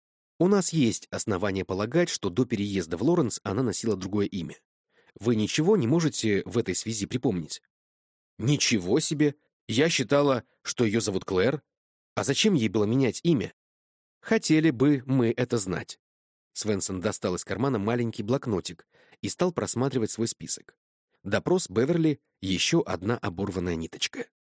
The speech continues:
"Вы бывали когда-нибудь у нее в квартире?" "Один или два раза. Мы сами готовили себе ужин и смотрели телевизор. Она не очень любила вечеринки, но пару раз приглашала меня с друзьями".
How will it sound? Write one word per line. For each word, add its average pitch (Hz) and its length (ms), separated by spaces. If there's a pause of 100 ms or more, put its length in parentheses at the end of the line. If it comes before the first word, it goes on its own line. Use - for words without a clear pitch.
(280)
"Вы 127 160
бывали 165 320
когда-нибудь 110 640
у - 60
нее 101 220
в - 60
квартире?" - 500 (680)
"Один 202 400
или 117 100
два 104 200
раза. - 320 (400)
Мы 117 300
сами 104 300
готовили 92 360
себе 95 300
ужин 147 300
и 92 60
смотрели 117 420
телевизор. 85 560 (400)
Она 190 200
не 190 100
очень 202 260
любила 98 280
вечеринки, 87 760
но 190 160
пару 143 260
раз 123 220
приглашала 98 480
меня 95 200
с - 40
друзьями". - 560